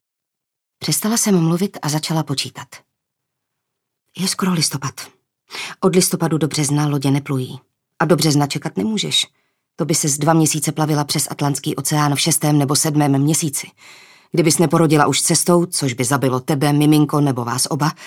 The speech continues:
stále by tě čekala třicetimílová cesta ke kamenům, samotný průchod a hledání pomoci na druhé straně. Briano, to nezvládneš.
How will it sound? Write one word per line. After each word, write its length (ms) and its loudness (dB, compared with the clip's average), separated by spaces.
stále 320 6
by 100 2
tě 140 0
čekala 360 0
třicetimílová 960 2
cesta 360 -2
ke 140 -4
kamenům, 500 2
samotný 520 2
průchod 400 -2
a 80 2
hledání 560 6
pomoci 380 0
na 80 2
druhé 300 2
straně. 400 0
Briano, 420 0
to 100 -8
nezvládneš. 800 -2